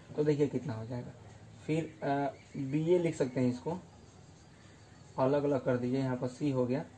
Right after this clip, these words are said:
ठीक है। अब फिर B A के जगह पर कितना है, B A के जगह पर I है तो I C हो गया। और फिर I identity matrix है, C एक other matrix है,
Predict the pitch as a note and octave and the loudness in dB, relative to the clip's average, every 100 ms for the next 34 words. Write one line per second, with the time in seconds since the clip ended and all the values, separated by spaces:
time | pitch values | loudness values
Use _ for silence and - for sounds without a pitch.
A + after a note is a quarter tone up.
0 | - - - - - E3 C3 - - - | -20 -20 -20 -8 -4 0 -2 -4 -16 -12
1 | - C3+ E3 D#3 C#3+ E3+ F#3 G3 F#3+ F#3+ | -4 -2 0 0 0 6 6 6 4 4
2 | F3+ F#3+ F#3 F3+ C#3 B2 D3 E3 E3+ E3 | 0 -2 -2 0 0 0 0 0 0 0
3 | - - F3 F#3 E3+ E3 - - - - | -2 2 4 4 2 -6 -16 -20 -20 -8
4 | - - - E3 D#3 E3 F3 - F#3 E3+ | -8 -8 -6 4 6 6 2 0 0 2
5 | D#3+ D#3+ D#3 - C3+ F3 - - D#3+ D#3+ | 2 0 -4 -4 -2 0 -2 0 4 6
6 | G3 G3 - D#3 - D#3+ E3 D#3+ D#3 G3 | 6 0 -4 -4 2 4 4 0 2 6
7 | F3+ D3+ C#3 C3 C3 - D#3+ C#3+ - D3 | 6 6 0 0 -2 -4 -2 -2 -4 -2
8 | E3 E3+ D#3 D#3 C#3+ C#3 | 0 0 2 0 0 -2